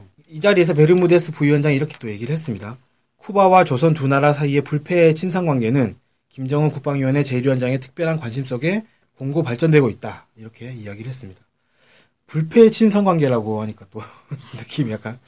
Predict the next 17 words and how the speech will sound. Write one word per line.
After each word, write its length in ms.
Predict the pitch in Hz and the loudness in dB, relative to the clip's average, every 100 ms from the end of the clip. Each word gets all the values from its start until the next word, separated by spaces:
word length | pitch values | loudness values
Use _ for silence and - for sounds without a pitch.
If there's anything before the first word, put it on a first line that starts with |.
| - 202 - _ | -14 -14 -14 _
어, 280 | 101 98 101 101 | -18 -16 -16 -16
좀 100 | 98 | -16
다르기도 340 | 107 110 110 | -14 -12 -12
합니다. 320 | 120 95 95 120 127 101 98 101 101 _ _ _ _ _ _ 123 | -12 -14 -18 -20 _ _ _ _ _ _ _ _ _ _ _ -16
그래서 280 | 117 120 107 - - | -12 -12 -14 -16 -12
이 320 | 165 175 180 160 | -2 4 4 6
자리에서 640 | 156 156 143 160 185 190 135 | 6 6 6 4 0 -2 -12
그 100 | 117 | -12
양국의 320 | 113 127 135 131 | -8 -6 -4 -4
정상이 680 | 117 120 135 120 117 101 - | -4 -4 -2 -2 -4 -6 -10
친-, 280 | - 202 - _ _ _ | -10 -10 -10 _ _ _
그 160 | 101 101 - | -20 -20 -20
이 120 | 147 | -8
자리에서 400 | 165 156 139 135 | -4 0 0 0
친서가 420 | - 220 208 170 | -2 0 4 4
오가기도 360 | 120 135 139 147 | 4 0 0 0
했는데 480 | 156 120 135 113 | 0 0 -2 -4